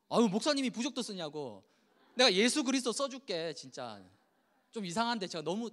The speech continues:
답답해가지고. 그 종이 조각 하나 붙잡고 몇백만 원짜리 붙잡고요. 막 그게 불신,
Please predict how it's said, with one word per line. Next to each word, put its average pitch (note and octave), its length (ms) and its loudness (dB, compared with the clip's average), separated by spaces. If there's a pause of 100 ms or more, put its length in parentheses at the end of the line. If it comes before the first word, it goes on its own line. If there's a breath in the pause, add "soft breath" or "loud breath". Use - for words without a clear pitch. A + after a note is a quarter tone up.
(100)
답답해가지고. B2 840 -12 (1800 soft breath)
그 D#4+ 300 6
종이 A3+ 300 2
조각 G#3+ 240 -2
하나 F#3+ 160 -6
붙잡고 E3 480 -10
몇백만 G3+ 380 -8
원짜리 E3 200 -8
붙잡고요. C#3+ 680 -12
막 - 140 -18 (2500 soft breath)
그게 G3+ 240 -10
불신, F#3+ 340 -12